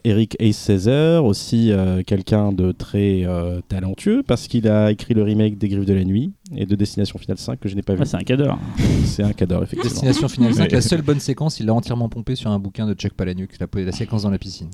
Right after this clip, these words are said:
Speaker 1: Bah écoute, là ça tombe bien parce qu'il a entièrement pompé un film de mille neuf cent quatre-vingt-deux qui s'appelle The Thing aussi, donc <laughs> ça, ça, c'est drôle. Euh, alors avant ça, il y avait Ronald D. Moore, donc le scénariste de Battlestar Galactica, qui avait écrit une,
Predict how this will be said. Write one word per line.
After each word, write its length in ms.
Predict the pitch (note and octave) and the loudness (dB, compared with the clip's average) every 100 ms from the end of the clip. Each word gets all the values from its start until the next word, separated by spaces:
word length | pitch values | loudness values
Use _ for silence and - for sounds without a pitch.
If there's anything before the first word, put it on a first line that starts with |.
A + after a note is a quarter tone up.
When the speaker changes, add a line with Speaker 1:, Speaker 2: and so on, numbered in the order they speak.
| - G#2+ | -8 -4
Speaker 1:
Bah 100 | A#2+ | 0
écoute, 220 | - D#3+ | 2 2
là 120 | C3+ C3 | 2 2
ça 120 | A#2+ | 2
tombe 200 | A#2 A2+ | 4 4
bien 100 | E3 | 4
parce 160 | A2+ | 2
qu'il 160 | - G#2+ | 2 2
a 60 | A2+ | 4
entièrement 320 | - B2+ A#2+ | 4 2 2
pompé 300 | A#2+ A2+ B2+ | 2 4 4
un 80 | G#2+ | 4
film 160 | - | 2
de 60 | A2 | 2
mille 100 | G#2 | 4
neuf 80 | G2+ | 2
cent 100 | G#2+ | 0
quatre-vingt-deux 300 | G2+ G#2+ B2+ | 0 2 2
qui 100 | - | 2
s'appelle 240 | - A2 | 2 2
The 100 | G#2+ | 2
Thing 200 | G#2+ A#2+ | 4 4
aussi, 340 | G#2+ F2+ G2+ F#2+ | 4 2 0 -2
donc 140 | F#2+ | -4
<laughs> 0 | |
ça, 100 | - C3 | -6 -4
ça, 240 | - E3+ | 0 0
c'est 320 | - D3+ - | 0 -2 -2
drôle. 200 | G2+ G#2 - - A#3 C4 C4 - - - | -4 -2 -4 -8 -8 -8 -12 -14 -8 0
Euh, 1200 | B2 B2 A#2+ A#2+ A#2 A#2 A2 A2 G#2 G#2 G2+ E2+ | 4 6 6 6 6 6 6 4 4 2 2 4
alors 180 | B2+ A2 | 2 4
avant 220 | G#2 A#2 | 4 4
ça, 160 | - D3+ | 4 4
il 100 | A2 | 6
y 40 | |
avait 120 | A2 | 6
Ronald 260 | G#2 A2+ A2+ | 6 4 2
D. 100 | G#2+ | 4
Moore, 220 | G#2+ C#3+ | 4 4
donc 220 | A2 G2+ G2 | 2 2 4
le 140 | F2+ | 2
scénariste 500 | - G2 F#2+ G#2+ G#2 | 2 2 2 0 -2
de 60 | F2+ | -2
Battlestar 480 | F#2 G2 - G2 | -2 -2 0 -2
Galactica, 400 | F2+ F#2 - - | 0 -4 -2 -2
qui 80 | - | 0
avait 120 | F2+ | 0
écrit 160 | F#2 | 0
une, 60 | G#2 | -2